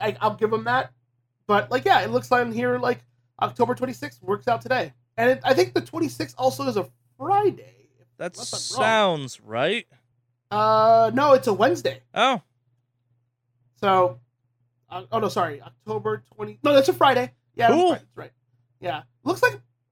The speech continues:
Speaker 1: I think we mentioned this, or maybe I'm more surprised, but it looks like more games are actually starting to release on Fridays as opposed to a Tuesday.
Speaker 2: Yeah, uh, I, either we talked about this offline or something. I, but yeah, it's
Speaker 1: Mm.
Speaker 2: it's nice to see major titles come out on Friday where it's like, "Hey, it's Tuesday.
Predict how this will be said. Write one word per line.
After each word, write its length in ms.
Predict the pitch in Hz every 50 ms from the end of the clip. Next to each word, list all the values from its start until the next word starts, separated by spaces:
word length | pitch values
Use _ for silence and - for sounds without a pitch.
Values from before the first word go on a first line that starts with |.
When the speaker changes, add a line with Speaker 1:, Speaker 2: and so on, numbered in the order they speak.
| _ _ _ _
Speaker 1:
I 100 | - 277
think 180 | 269 269 440 427
we 120 | 440 466
mentioned 340 | 403 349 339 320 320 - 294 311
this, 120 | 311 -
or 80 | 269 247
maybe 240 | 247 247 247 254
I'm 80 | 247 233
more 140 | 226 226 226
surprised, 420 | 214 208 - - 180 185 214 202
but 100 | - -
it 40 | -
looks 120 | 240 -
like 100 | - 285
more 160 | 233 220 220 214
games 300 | - 202 202 208 202 185
are 60 | 185
actually 220 | 180 180 - -
starting 240 | - 196 185 185 180
to 60 | 165
release 180 | 165 175 - -
on 140 | 170 156 156 _ -
Fridays 340 | 165 156 165 185 190 180
as 80 | 175 165
opposed 280 | - _ - 175 165 -
to 60 | 190
a 40 | 156
Tuesday. 540 | - - - 180 170 - 208 208 226 262 -
Speaker 2:
Yeah, 400 | 196 208 208 202 190 160 135 135
uh, 200 | 143 160 170 165 156 - _ _ _ -
I, 180 | 165 165 156 - _ -
either 160 | 180 214 220
we 100 | 214 208
talked 240 | - - 190 196 185
about 160 | - 202 -
this 140 | 185 165 -
offline 600 | 165 165 165 147 - 143 143 147 156 151 151 143 139
or 40 | 127
something. 560 | 123 - - 147 139 135 _ - 123 117 117
I, 100 | 110 123
but 200 | 135 - - 147
yeah, 200 | 156 151 139 120 113
it's 300 | 117 113 - - 190 180
Speaker 1:
Mm. 160 | 180 180 175 _ _ _ _ _ _ _ _ _
Speaker 2:
it's 220 | - 160 151 - -
nice 220 | 165 180 165 -
to 60 | - 175
see 220 | - - 185 180
major 300 | 160 170 170 151 - 170
titles 320 | - - 160 156 160 151
come 100 | - 170
out 80 | 160 151
on 60 | 147 135
Friday 420 | - - - 156 151 151 151 147
where 140 | 139 143 147
it's 120 | 147 - -
like, 160 | 151 147 135
"Hey, 180 | - 185 196
it's 140 | 185 147 -
Tuesday. 800 | - - - 202 233 240 - - - 165 147 135 127 117 110 104